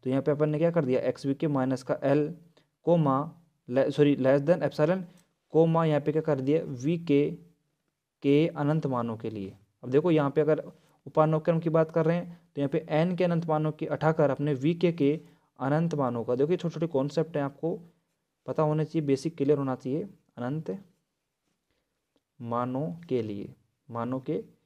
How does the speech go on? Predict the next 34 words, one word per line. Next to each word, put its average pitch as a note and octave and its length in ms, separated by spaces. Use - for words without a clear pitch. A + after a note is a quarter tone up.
लिए, A#2 260
कोमा, D3+ 360
वही C#3 220
चीज़ F3 260
परिमित C#3+ 340
को E3 120
छोड़कर। E3 460
ये D3 100
कॉन्सेप्ट D#3 440
तो E3 120
हमने E3 300
काफ़ी D3 320
डिटेल D3 280
से C#3+ 80
समझा A#2 280
था, D3 100
आपको C3+ 200
पता B2+ 220
हो G#2+ 120
तो, G#2 200
परिमित D#3 380
को D#3 240
छोड़कर। - 460
और B2 100
किस D3+ 200
प्रकार D3+ 320
हमने C3+ 160
समझा C3 320
था, C3+ 100
आपको C3+ 260
बिल्कुल C3+ 340
पता A#2 200
होना G#2 200
चाहिए। A2 220